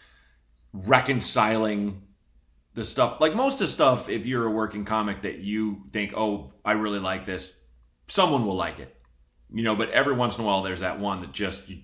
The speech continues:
just can't, um, get on, people on, on board with, or you don't,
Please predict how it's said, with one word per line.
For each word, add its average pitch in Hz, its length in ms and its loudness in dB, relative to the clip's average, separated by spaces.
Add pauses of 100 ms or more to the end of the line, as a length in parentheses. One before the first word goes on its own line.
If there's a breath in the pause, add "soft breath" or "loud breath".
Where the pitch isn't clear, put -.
just 104 460 -4
can't, 98 420 -8 (680 soft breath)
um, 90 580 -2 (380)
get - 520 0
on, 92 320 -2
people 113 280 -2
on, 90 260 -4
on 95 200 -2
board 95 240 -2
with, 95 400 -4
or 87 240 -4
you 101 160 -4
don't, 98 220 -4